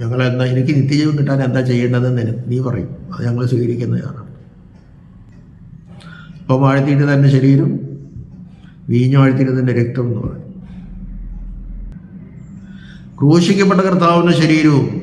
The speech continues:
അതേസമയം ഉയർത്തെഴുന്നേറ്റ കർത്താവിൻ്റെ ശരീരവും അത് സംയുക്തമായി വിശുദ്ധ കുർബാനയിൽ സമ്മേളിച്ചിരിക്കുന്നു. അതാണ് നമ്മൾ ഭക്ഷിക്കുന്നത്.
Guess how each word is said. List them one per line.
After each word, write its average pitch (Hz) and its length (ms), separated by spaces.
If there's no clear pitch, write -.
അതേസമയം 180 600
ഉയർത്തെഴുന്നേറ്റ 202 760
കർത്താവിൻ്റെ 180 600
ശരീരവും 160 480
അത് 139 140
സംയുക്തമായി 175 840
വിശുദ്ധ 175 280
കുർബാനയിൽ 160 580
സമ്മേളിച്ചിരിക്കുന്നു. 143 760
അതാണ് 127 280
നമ്മൾ 113 260
ഭക്ഷിക്കുന്നത്. - 440